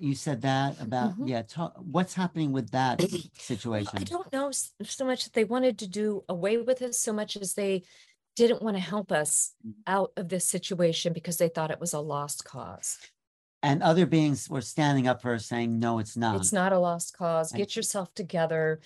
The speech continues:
Speaker 1: Mm.
Speaker 2: Um, you've got a job to do, you know,
Speaker 1: Mm.
Speaker 2: basically get your butt back to Gaia and
Speaker 1: Mm.
Speaker 2: do your job.
Speaker 1: And
Speaker 2: And so now everyone's here and they're, they're here and they're trying, their job is to administer the end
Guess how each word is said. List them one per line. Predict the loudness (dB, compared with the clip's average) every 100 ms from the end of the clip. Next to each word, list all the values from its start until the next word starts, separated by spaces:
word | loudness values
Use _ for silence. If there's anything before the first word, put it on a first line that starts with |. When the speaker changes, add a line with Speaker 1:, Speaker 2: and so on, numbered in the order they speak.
| -20 -20 -12
Speaker 1:
Mm. | -10 -2
Speaker 2:
Um, | 2 4 4 0 -2 -6
you've | -4 0
got | 2 2
a |
job | 2 2 2 0
to | -4 -8
do, | -2 -2 0 -2 -4
you | -4 -2
know, |
Speaker 1:
Mm. | 2
Speaker 2:
basically | 2 0 -4 -4
get | -2 -2 -2
your |
butt | -2 2 2 0 -2
back | -2 -2 -4 -6
to | -2 0 0 -2 -4 -6 -12 _ -2
Gaia | 2 4 4 2 0 -2
and | 0 0
Speaker 1:
Mm. |
Speaker 2:
do | 0
your | -4 -6
job. | -6 -6 -6 -12 -20 -20 -14 -2
Speaker 1:
And | 0
Speaker 2:
And |
so | 4 4
now | 4 6
everyone's | 4 4 2 2 0
here | -2 -4 -2 0 -2 -4
and | -4 0
they're, | 0 0 -2 -6
they're | -2 0 0
here | -2 -2 0 2 2 0 -2
and | 0
they're | 0
trying, | -2 -4 -4 -2 -2 -4 -10 -10 0
their | 2
job | 2 2 2 0
is | -4
to | -4
administer | 0 0 0 -2 -2 -2
the | -2 -2
end | 0 0 0 -6